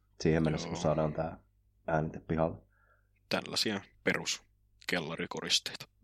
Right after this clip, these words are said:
Speaker 1: Mm.
Speaker 2: Mutta sitten seuraavaksi oli, olisi luvassa <laughs> Rahkasaakan jatkot. Ensimmäistä kertaa Wrestling Show Liveissa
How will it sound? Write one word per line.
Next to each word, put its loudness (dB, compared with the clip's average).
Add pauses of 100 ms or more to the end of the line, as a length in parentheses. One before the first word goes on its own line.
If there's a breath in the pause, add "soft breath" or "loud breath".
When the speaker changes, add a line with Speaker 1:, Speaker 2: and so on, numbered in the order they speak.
Speaker 1:
Mm. -4 (1400 loud breath)
Speaker 2:
Mutta -6
sitten -6 (400 loud breath)
seuraavaksi 2
oli, -10 (200)
olisi 0
luvassa 4 (540 loud breath)
<laughs> -4 (340)
Rahkasaakan 8 (280)
jatkot. 4 (520 loud breath)
Ensimmäistä 0
kertaa 0
Wrestling 4
Show 2
Liveissa 2